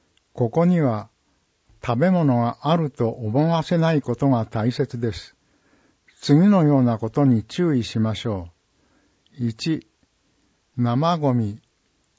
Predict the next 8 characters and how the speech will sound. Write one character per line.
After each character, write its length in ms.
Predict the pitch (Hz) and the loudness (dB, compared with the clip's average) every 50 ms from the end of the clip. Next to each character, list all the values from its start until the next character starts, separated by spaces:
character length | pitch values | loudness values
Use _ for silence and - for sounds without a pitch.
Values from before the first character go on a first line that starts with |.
| _ - | _ -8
果 200 | - 147 165 170 | -4 -2 -2 -2
樹、 260 | 147 127 113 101 - _ _ _ _ _ _ _ _ _ _ _ _ _ _ | -2 -6 -8 -8 -10 _ _ _ _ _ _ _ _ _ _ _ _ _ _
漬 340 | - - - - - 147 151 | -18 -18 -8 -4 -2 0 2
物、 400 | 156 151 147 139 131 127 123 - _ _ _ _ _ _ _ _ _ _ _ _ _ _ _ | 2 2 2 2 0 -2 -4 -8 _ _ _ _ _ _ _ _ _ _ _ _ _ _ _
燃 280 | 135 135 135 151 165 170 | 2 2 4 4 2 2
料 240 | 165 180 160 139 123 | 2 2 2 2 2
な 200 | 120 120 117 113 | 2 0 0 -2
ど、 240 | 107 110 101 98 | -2 -4 -4 -6